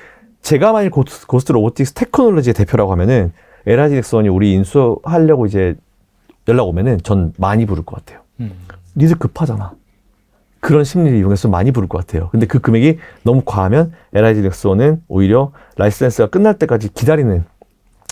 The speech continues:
Speaker 1: 그런 액션이 나올 수 있어. 그래서 이 인수에, 어, 실제 이 걸리는 기간은 좀 길어질 수 있다.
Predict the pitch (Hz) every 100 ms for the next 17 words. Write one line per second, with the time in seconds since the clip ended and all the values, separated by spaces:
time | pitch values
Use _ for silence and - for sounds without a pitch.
0 | - 131 139 98 110 87 82 90 87 104
1 | 120 104 - - 160 135 127 - 151 208
2 | 220 _ _ - 104 208 - 175 151 127
3 | - 104 98 - _ _ _ - 120 131
4 | 127 107 107 131 202 151 123 - 135 143
5 | 107 80 - 90